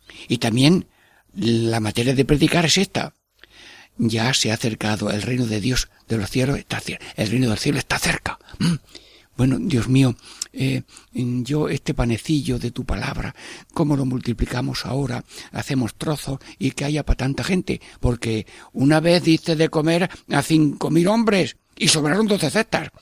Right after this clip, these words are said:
Bueno, pues yo pongo estas palabras tuyas, que son palabras de Dios, del Evangelio,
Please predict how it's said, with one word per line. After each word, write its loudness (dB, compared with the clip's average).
Bueno, 2
pues -2
yo 2
pongo 0
estas -4
palabras -4
tuyas, -4
que -6
son 0
palabras -4
de -2
Dios, 0
del -6
Evangelio, -4